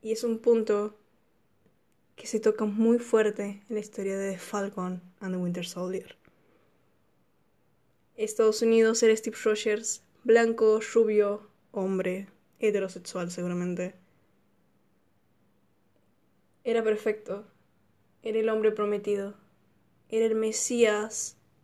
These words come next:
que estábamos esperando. Pero entonces, la guerra terminó. ¿Qué más seguía ahora?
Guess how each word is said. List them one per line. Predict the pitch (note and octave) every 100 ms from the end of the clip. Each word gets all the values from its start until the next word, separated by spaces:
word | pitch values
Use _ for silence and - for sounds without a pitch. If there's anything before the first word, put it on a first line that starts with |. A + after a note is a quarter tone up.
| _
que |
estábamos | A3+ G#3 G3 G3+ -
esperando. | - - G3+ G3+ G#3+ _ _ _ _ _ _ _ _ _ _ _ _ _ _ _ _ _ _ _
Pero | _ A3+ G#3 G3+ G3 F#3+ F#3 F#3 F3+ _ _ _ _ _ _ _ _ _ _ _ _ _ _ _ _
entonces, | A3 G#3 A#3 A#3+ A#3 G#3+ G#3+ A#3+ _ _ _ _ _ _ _ _
la | A3+
guerra | A3 A3 A3+
terminó. | A3 A#3 C4+ C4+ - _ _ _ _ _ _ _ _ _ _ _ _ _ _ _ _ _ _
¿Qué | - A3
más | A3 A3
seguía | A3+ A3 A3
ahora? | A3 G#3 G#3+